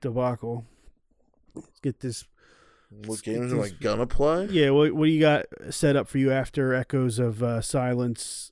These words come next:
Speaker 1: of, um, Zero Dawn? What's that fucking game called?
Speaker 2: What?
Speaker 1: What's the game you're playing called? The Max
Speaker 2: Horizon Zero Dawn?
Speaker 1: Yeah.
Speaker 2: Is that what you said?
Speaker 1: No, that's not. That's what you said. What's
Speaker 2: Oh,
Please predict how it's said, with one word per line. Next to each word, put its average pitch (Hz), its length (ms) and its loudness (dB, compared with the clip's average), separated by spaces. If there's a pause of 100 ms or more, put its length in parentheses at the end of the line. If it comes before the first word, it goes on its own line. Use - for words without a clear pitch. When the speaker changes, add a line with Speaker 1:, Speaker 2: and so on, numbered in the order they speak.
Speaker 1:
of, 113 420 -8
um, 110 640 -6 (180)
Zero 123 600 0
Dawn? 113 420 -4
What's 131 160 -4
that 240 220 -2
fucking 196 320 -4
game 196 260 -2
called? 196 320 -6 (420)
Speaker 2:
What? 175 500 -10 (200)
Speaker 1:
What's 202 200 -2
the 233 100 -4
game 208 240 -2
you're 202 80 -2
playing 196 300 -4
called? 196 360 -4
The 170 100 -4
Max 170 120 0
Speaker 2:
Horizon 127 540 0
Zero 123 300 0
Dawn? 110 460 -6
Speaker 1:
Yeah. 143 180 4
Speaker 2:
Is - 60 -2
that 123 120 0
what 147 100 -4
you 190 80 -10
said? 247 340 -12
Speaker 1:
No, 107 640 -2 (240)
that's - 380 -10
not. 110 140 -10
That's 131 180 -12
what 104 80 -12
you 123 160 -4
said. 104 300 -8
What's 143 420 -4
Speaker 2:
Oh, 123 400 2